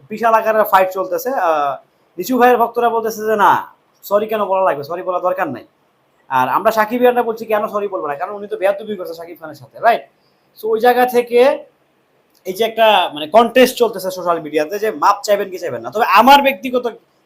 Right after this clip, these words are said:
থিওরিতে, আমার ব্যক্তিগত জ্ঞানে যেটা বলে, আহ, নিশু ভাই maybe সরি বলবেন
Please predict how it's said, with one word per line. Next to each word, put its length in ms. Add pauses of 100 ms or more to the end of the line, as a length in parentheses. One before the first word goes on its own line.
(100)
থিওরিতে, 480
আমার 240
ব্যক্তিগত 520
জ্ঞানে 220
যেটা 220
বলে, 400 (580)
আহ, 560
নিশু 240
ভাই 120
maybe 220
সরি 260
বলবেন 420